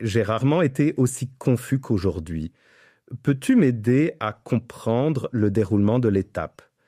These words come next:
J'ai fini par perdre le fil. C'était encore le Tour de France,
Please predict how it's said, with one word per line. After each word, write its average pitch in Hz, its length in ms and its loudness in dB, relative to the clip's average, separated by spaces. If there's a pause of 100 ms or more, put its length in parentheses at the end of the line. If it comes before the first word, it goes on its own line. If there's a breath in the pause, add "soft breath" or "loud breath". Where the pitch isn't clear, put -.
(520 soft breath)
J'ai 117 200 0
fini 143 280 2
par 139 220 -4
perdre 135 380 0
le 117 100 2
fil. 95 480 -2 (140)
C'était 190 340 0
encore 165 300 0
le 123 100 2
Tour 131 240 -2
de 120 80 2
France, 113 600 -4